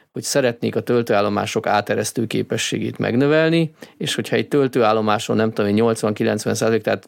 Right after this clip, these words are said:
gyakorlatilag tele van minden töltőoszlop, akkor fognak ilyen ösztönző percdíjjal arra sarkalni minket, hogy akár még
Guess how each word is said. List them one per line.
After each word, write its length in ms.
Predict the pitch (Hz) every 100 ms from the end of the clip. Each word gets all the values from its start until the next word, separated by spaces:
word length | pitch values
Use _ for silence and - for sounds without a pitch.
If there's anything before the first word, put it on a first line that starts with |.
| -
gyakorlatilag 760 | 110 110 120 104 98 110 104
tele 280 | - 110 101
van 200 | 101 98
minden 460 | 98 98 98 98 120
töltőoszlop, 800 | - 113 123 156 156 156 143 120 _ - _ -
akkor 560 | 120 - 113 101 107 _
fognak 460 | - 117 110 104 -
ilyen 320 | 101 101 107 - _ - -
ösztönző 520 | 117 - 113 107 110 107
percdíjjal 560 | 110 107 107 113 104
arra 200 | 113 107
sarkalni 580 | - 120 104 - 98 98
minket, 500 | 104 131 165 160 - - - -
hogy 320 | 120 117 131 _ _ _ _ 113
akár 260 | - 120
még 260 | 117 117